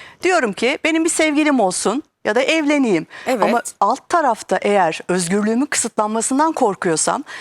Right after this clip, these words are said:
Speaker 1: bilinç dışımda böyle bir kayıt varsa, istediğin kadar isteyelim olsun, evren bana sevgili gönder, ruh eşimi gönder, olmaz. Onu da test etmek isteyebiliriz.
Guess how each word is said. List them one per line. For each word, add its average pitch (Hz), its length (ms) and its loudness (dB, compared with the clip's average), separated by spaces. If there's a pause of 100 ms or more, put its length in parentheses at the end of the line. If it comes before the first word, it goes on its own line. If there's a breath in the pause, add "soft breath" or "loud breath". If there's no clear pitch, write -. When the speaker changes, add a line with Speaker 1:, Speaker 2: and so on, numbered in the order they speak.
(200 loud breath)
Speaker 1:
bilinç 226 280 -2
dışımda 233 360 0
böyle 320 240 2
bir 254 40 -2
kayıt 185 380 -2
varsa, 175 420 0 (340 loud breath)
istediğin 269 420 0
kadar 214 280 2
isteyelim 247 480 0
olsun, 220 340 0
evren 226 340 0
bana 214 160 0
sevgili 214 400 0
gönder, 165 360 0
ruh 233 120 -2
eşimi 226 280 -2
gönder, 190 340 0
olmaz. 233 460 0 (420 loud breath)
Onu 339 220 2
da 359 80 0
test - 320 -2
etmek 254 320 0
isteyebiliriz. 180 840 -2